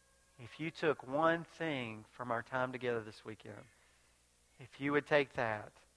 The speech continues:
that is a very mature, very strong decision to begin making.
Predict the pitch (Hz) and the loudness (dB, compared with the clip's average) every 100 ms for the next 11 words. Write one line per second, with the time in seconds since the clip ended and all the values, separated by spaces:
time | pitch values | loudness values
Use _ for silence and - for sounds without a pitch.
0 | _ _ _ _ _ _ _ _ _ - | _ _ _ _ _ _ _ _ _ -4
1 | 139 156 175 131 131 123 117 135 151 165 | 0 0 -2 -6 -6 -4 2 4 6 4
2 | 165 160 - - 139 117 107 - _ _ | 0 -4 -6 -6 -4 -4 -6 -12 _ _
3 | _ _ _ _ _ _ _ _ _ _ | _ _ _ _ _ _ _ _ _ _
4 | - - - 170 185 190 185 175 - - | -20 -8 4 8 10 12 10 6 -6 0
5 | 170 160 139 127 123 117 147 135 117 110 | 4 6 4 2 -6 -6 -2 -2 -4 -4
6 | 113 113 113 107 101 - | -4 -4 -6 -8 -10 -18